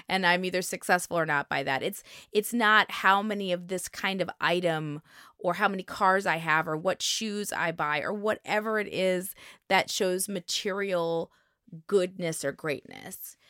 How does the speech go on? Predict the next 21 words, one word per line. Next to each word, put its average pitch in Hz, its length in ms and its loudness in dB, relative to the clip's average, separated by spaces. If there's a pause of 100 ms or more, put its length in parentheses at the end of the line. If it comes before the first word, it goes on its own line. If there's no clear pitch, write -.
(220)
No, 220 340 2
abundance 285 720 0 (100)
is, 185 540 -2
like - 200 -6
I 190 80 0
said, 196 300 -4
tied 254 360 0
to 254 100 -2
faith 190 420 -4
in 190 120 -10
the 180 100 -6
fact 202 360 -2
that 208 140 -4
it 175 160 -6
is 254 260 -4
tied 208 500 -4
to 175 540 -6 (460)
the 202 100 -2
belief 202 480 -4
that 190 280 -6
there 208 540 0